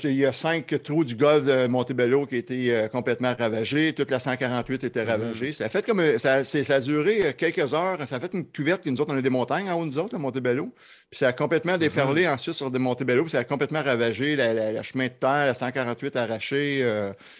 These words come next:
Speaker 1: fait qu'il y avait vraiment, vraiment beaucoup de dommages. Moi, mon père m'a parlé de ça parce qu'il y avait un pit de sable, puis, euh, il commençait le transport, puis ça vivotait un petit peu. Fait que là, tout a fallu qu'ils refassent les rues de Montebello. Euh, donc, le pit de sable, ils ont racheté des camions, puis là, ça repartit comme ça. Fait que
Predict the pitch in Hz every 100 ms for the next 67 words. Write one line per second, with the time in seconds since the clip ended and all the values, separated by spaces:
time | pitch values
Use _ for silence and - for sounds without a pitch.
0 | - _ 107 120 113 127 131 127 156 175
1 | 143 131 139 135 135 123 123 113 180 131
2 | 170 180 156 175 160 - 131 139 131 -
3 | 208 147 - 127 117 117 110 135 131 156
4 | 131 123 - 135 156 131 123 120 120 110
5 | 120 117 139 135 135 120 - 131 180 175
6 | - - _ _ 120 135 123 113 135 139
7 | 147 143 - - 151 120 160 160 - 147
8 | 160 156 - 165 143 131 139 135 123 117
9 | 113 143 - - - - - 104 101 110
10 | 113 - 120 110 98 120 131 123 113 110
11 | - 131 117 110 104 120 131 117 113 113
12 | - 110 - 127 107 - 147